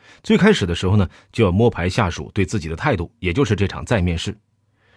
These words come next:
那些反应敏捷、表达清晰的员工，是你接下来要去深入了解的人。那些主动示好的员工，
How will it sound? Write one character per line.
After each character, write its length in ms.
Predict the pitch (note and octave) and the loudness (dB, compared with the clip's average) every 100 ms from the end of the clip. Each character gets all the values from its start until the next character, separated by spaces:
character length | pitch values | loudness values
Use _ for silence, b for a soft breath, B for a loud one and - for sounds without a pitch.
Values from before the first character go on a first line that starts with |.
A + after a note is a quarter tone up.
| b b | b b
那 100 | F3 | 4
些 160 | F#3 A3 | 6 4
反 240 | - F2 | 4 2
应 80 | C3+ | 4
敏 200 | G2+ D#2+ | 2 0
捷、 280 | D2+ F#2+ - | 0 0 0
表 140 | G#2 E2+ | -4 -2
达 120 | G2 | -2
清 220 | A#2 D#3+ | 0 0
晰 140 | D#3+ B2+ | 0 -2
的 60 | |
员 200 | E2+ F#2 | 0 2
工， 180 | G2+ A#2 - | 2 2 0
是 140 | A#2 | 2
你 100 | F2+ | 2
接 160 | G2 A#2 | 2 0
下 100 | G2 | 0
来 120 | E2 | -2
要 160 | E2+ | -2
去 120 | D#2+ F2 | -4 -6
深 220 | - E3+ | 0 0
入 100 | A#2 | 0
了 200 | D#2 E2 | 0 -2
解 100 | - | -4
的 80 | C#2 | -8
人。 160 | C2 _ _ b b b - | -14 _ _ b b b 4
那 100 | G#3 | 6
些 140 | A#3 | 6
主 180 | - F2 | 0 0
动 100 | E3+ | 0
示 200 | - A3 | 2 0
好 160 | D#2+ | 0
的 80 | D#2 | -4
员 180 | E2+ F#2+ | -2 2
工， 180 | G#2 | 2